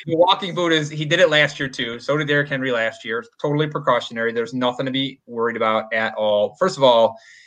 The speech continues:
um, y-, yeah, this, this offensive line wasn't great last year, twenty-second in run blocking, according to, uh, Football Outsiders. But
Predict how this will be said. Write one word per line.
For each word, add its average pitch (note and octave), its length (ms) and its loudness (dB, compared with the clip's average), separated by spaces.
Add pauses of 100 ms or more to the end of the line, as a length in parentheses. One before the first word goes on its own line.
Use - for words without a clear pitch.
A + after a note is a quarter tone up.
(260)
um, A2+ 500 2 (560)
y-, C3 160 -14 (100)
yeah, D#3 320 4
this, D3 260 0
this D3 260 -2
offensive D#3 420 0
line C#3 240 2
wasn't C3+ 240 0
great B2+ 220 -2
last B2 280 -4
year, A#2+ 100 -8
twenty-second C#3 720 -4
in B2 140 -4
run A#2 260 -2
blocking, C3 460 0
according B2 460 -6
to, A#2 160 -4
uh, G#2+ 120 0
Football B2 300 -2
Outsiders. A#2+ 640 0
But E3 460 4